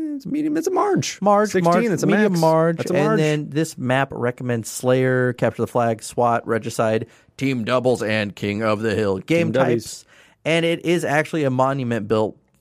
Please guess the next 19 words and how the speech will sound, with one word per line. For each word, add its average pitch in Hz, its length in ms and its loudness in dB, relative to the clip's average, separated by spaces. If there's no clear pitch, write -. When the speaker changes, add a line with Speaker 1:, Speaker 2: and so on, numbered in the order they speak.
Speaker 2:
by 107 460 2
the 110 100 -2
Forerunners 139 640 0
for 196 380 2
the 170 160 -2
warrior 135 340 0
servants 117 720 -2
who 160 120 2
did 131 240 0
fi-, - 440 -4
fight 110 240 -2
in 101 80 -4
that 98 140 -2
war. 110 240 2
So 110 140 0
I 104 100 2
think 143 140 0
Speaker 1:
Mm-hmm. 226 100 0
Speaker 2:
it's, - 60 -16